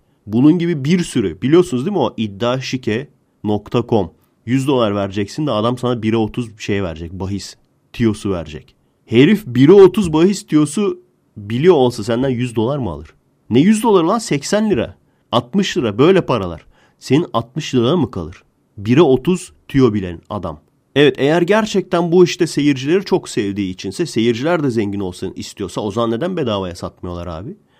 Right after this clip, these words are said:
Bedavaya söylesinler, herkes faydalansın. Al, ben sana söyleyeyim mi bedavaya? Efe Aydal'dan, Efe Demi, Efe Demi Akademisi bedavaya YouTube'dan nasıl zengin olacağını şimdi söylüyor.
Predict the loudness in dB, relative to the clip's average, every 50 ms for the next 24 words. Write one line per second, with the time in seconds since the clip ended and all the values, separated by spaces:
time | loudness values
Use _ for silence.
0 | _ -4 -2 0 2 2 2 2 0 0 -4 -4 -6 -6 -6 -4 -6 -6 -6 -8
1 | -8 -6 -4 -2 -2 -2 -2 -2 -2 -4 -4 -6 -14 _ _ _ -6 -6 -6 -6
2 | -6 -8 -8 -10 -14 -12 -4 -2 -2 -2 -2 -4 _ _ -2 0 0 0 0 -2
3 | -4 -4 -2 -2 -2 -2 -2 -2 -4 -4 -4 -4 -6 -8 -8 -10 -12 -16 -18 _
4 | _ _ _ _ _ -4 -2 0 2 4 4 4 4 2 0 0 0 -2 -2 -4
5 | -6 -8 _ _ _ _ _ _ -4 -4 0 0 0 2 2 2 2 2 0 -2
6 | -6 _ _ _ _ _ _ -8 -6 -4 -4 -2 -2 -2 0 0 0 -2 -2 -2
7 | -2 -2 -2 -2 -4 -4 -6 -6 -6 -8 -8 _ _ _ _ _ _ -16 -6 0
8 | 2 2 2 4 2 2 2 0 0 -2 0 0 -2 -2 -4 -6 -8 -6 -6 -4
9 | -4 -4 -6 -6 -4 -4 -4 -2 -2 -2 -2 -2 -2 -2 -2 -2 -4 -4 -6 -8
10 | -8 -6 -4 -2 0 2 2 2 0 -2